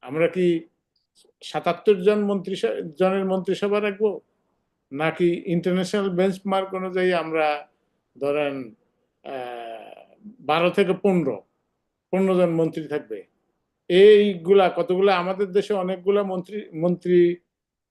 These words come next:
আহ, আছে। একটা ডিপার্টমেন্ট, একটা ডিপার্টমেন্টকে হেড করার জন্য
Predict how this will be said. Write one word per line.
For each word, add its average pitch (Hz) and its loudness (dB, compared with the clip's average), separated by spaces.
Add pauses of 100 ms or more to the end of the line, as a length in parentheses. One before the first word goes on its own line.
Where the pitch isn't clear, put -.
(340)
আহ, 151 -4
আছে। 156 2 (160)
একটা 190 0
ডিপার্টমেন্ট, 170 -4 (540)
একটা 170 2
ডিপার্টমেন্টকে 214 0
হেড 190 2
করার 202 0
জন্য 185 -4